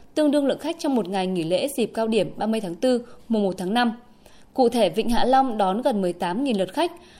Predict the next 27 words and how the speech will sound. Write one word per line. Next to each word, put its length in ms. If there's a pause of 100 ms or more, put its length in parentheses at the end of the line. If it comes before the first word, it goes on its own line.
(120)
Bảo 140
tàng 140
Quảng 220
Ninh 300
đón 240
khoảng 260
ba 100
nghìn 200
sáu 180
trăm 180
lượt 160
khách, 180 (600)
khu 200
di 140
tích 280
danh 120
thắng 140
Yên 200
Tử 180 (100)
đón 180
gần 280
năm 140
nghìn 220
sáu 120
trăm 180
lượt 140
khách. 180